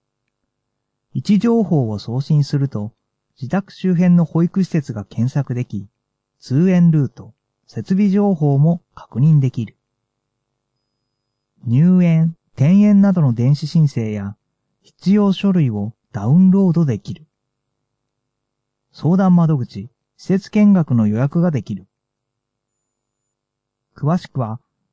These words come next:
杉並区公式ラインを友達追加の上、子ども子育て、保育園、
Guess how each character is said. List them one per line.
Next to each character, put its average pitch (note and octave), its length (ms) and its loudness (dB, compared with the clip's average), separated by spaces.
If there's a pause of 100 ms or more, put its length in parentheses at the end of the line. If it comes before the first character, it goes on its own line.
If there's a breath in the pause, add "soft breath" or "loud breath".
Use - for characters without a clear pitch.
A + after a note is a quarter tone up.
(160)
杉 C3+ 260 -2
並 F3+ 240 4
区 A#2+ 140 -6
公 D#3 240 -2
式 G#3 220 -4
ラ G3 160 2
イ F#3 40 4
ン D3+ 80 4
を A2 80 -2
友 G#2+ 220 -4
達 E3 240 -2
追 E3+ 220 -2
加 A#2 160 -2
の G#2+ 160 -2
上、 G2+ 240 -8 (760)
子 A2+ 140 -6
ど D#3+ 140 2
も F#3+ 160 4
子 - 160 -6
育 D3 320 -4
て、 G#2+ 180 -20 (600)
保 B2+ 180 -4
育 F3 300 0
園、 G#2+ 260 -4